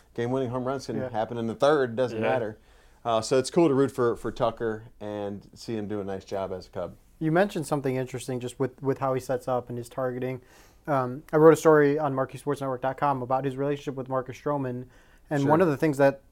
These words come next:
Speaker 2: David Ross and the Cubs saw, why it made sense to have those two guys partner up, and it's been so successful, especially as of
Speaker 1: Sure.
Speaker 2: late, was the way he sets up low and is able to kinda steal strikes
Speaker 1: Yeah.
Speaker 2: or, or steal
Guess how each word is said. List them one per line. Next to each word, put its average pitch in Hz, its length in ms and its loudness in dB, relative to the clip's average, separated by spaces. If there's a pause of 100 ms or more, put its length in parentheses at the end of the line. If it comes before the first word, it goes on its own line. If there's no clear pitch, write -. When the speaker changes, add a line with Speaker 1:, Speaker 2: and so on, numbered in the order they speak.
(120)
Speaker 2:
David 143 220 4
Ross 131 320 2
and 135 80 -8
the 123 40 -8
Cubs - 280 -4
saw, 135 400 0
why 139 340 2
it 139 80 -4
made 135 240 -4
sense 135 240 -6
to 135 60 -6
have 131 140 -4
those 131 180 -4
two - 100 -12
guys 131 180 -4
partner 135 400 0
up, 143 240 0 (300)
and 147 120 0
it's 127 80 -4
been 135 160 -2
so 143 200 4
successful, 139 560 0
especially 131 400 -4
as 123 140 -2
of 120 80 -6
Speaker 1:
Sure. 120 100 -4
Speaker 2:
late, 151 220 2 (340)
was 147 160 4
the 139 100 2
way 147 200 4
he 143 120 -2
sets 147 280 -2
up 135 180 0
low 139 180 2
and 135 80 -2
is 127 100 -4
able 127 160 -2
to 123 60 -14
kinda 120 140 -10
steal 127 400 -4
strikes 120 440 -2
Speaker 1:
Yeah. 107 120 -2
Speaker 2:
or, 143 300 2
or 139 180 0
steal 143 560 2